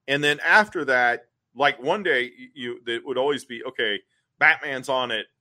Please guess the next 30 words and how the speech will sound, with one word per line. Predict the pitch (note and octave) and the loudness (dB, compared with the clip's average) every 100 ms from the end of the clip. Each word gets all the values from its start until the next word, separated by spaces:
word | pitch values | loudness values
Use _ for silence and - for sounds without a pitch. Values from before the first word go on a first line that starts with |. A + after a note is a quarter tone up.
| _ _ _ | _ _ _
four | - D#3 | -4 -2
thirty | C3 C#3+ B2+ | 0 -2 -4
in | A#2 | -6
the | A2 | -2
afternoon | A2 A2 - A2 D#3 F3+ | -2 -2 -6 -4 -2 -2
or | B2 | -2
whatever. | G#2+ E2+ D#2 C#2+ _ _ _ _ _ _ | -6 -8 -12 -18 _ _ _ _ _ _
You | A2+ B2+ | -6 -4
would | C3+ | -2
always | D#3+ E3+ D#3 | 2 2 0
be | D3 | -4
ready | C3 F3+ D#3+ | -2 0 -2
for | A#2+ A2 G#2+ | -4 -8 -6
it. | G2+ - _ _ | -6 -8 _ _
And | C3+ D#3 | -6 -2
then | D#3 | -2
just | C#3+ - | -4 -4
one | E3 A#3+ | 0 2
day | G#3+ F#3 | 4 4
out | E3+ | 4
of | |
the | C#3+ | 2
blue, | D3+ G#3+ C#3+ G2 _ - - _ | 2 2 2 -4 _ -20 -20 _
Batman | D3+ A3 G3+ F3+ | 4 4 4 0
was | D3 | 0
no | D#3 D#3 | -2 -2
longer | D3+ D3 C3 | -2 -2 -4
on | C#3+ D3 | -2 -4
at | G#2 | -8
four | - G#2+ | -14 -14